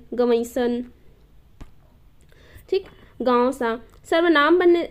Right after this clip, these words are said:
सर्वनाम से बनने वाले विशेषण भी बताया गया है, जैसे मोर असन, मोर ऐसन, मोर अस-, मोर जैसा, मुझ जैसा, ठीक है।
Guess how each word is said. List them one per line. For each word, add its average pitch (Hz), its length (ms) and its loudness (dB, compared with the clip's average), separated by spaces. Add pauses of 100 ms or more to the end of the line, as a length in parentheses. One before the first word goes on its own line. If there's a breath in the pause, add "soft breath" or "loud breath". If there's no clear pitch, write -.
(120)
सर्वनाम 294 400 -2
से 339 120 -4
बनने 320 260 -2
वाले 320 180 -2
विशेषण 330 480 -4
भी 320 140 -2
बताया 294 360 -4
गया 302 140 -4
है, 285 100 -2
जैसे 285 220 -4
मोर 277 300 2
असन, 262 400 -4 (220 loud breath)
मोर 285 220 2
ऐसन, 247 400 -2
मोर 254 260 0
अस-, - 460 -10
मोर 269 200 0
जैसा, 254 360 -6
मुझ 247 260 -4
जैसा, 247 380 -6
ठीक 330 200 -8
है। 415 80 -6